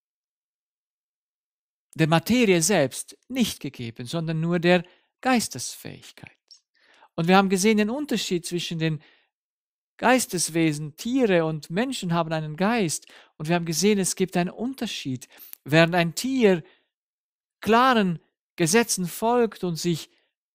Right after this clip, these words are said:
denen unterstellt, so ist der Mensch in der Lage,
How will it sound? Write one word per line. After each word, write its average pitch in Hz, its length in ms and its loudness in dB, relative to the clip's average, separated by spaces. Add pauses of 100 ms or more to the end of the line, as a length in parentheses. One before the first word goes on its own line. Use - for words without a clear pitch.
(120)
denen 175 500 4 (420)
unterstellt, 170 880 0 (960)
so 160 160 -4
ist - 240 -4
der 160 80 2
Mensch 180 960 -2 (1600)
in 185 100 2
der 185 120 6
Lage, 127 720 0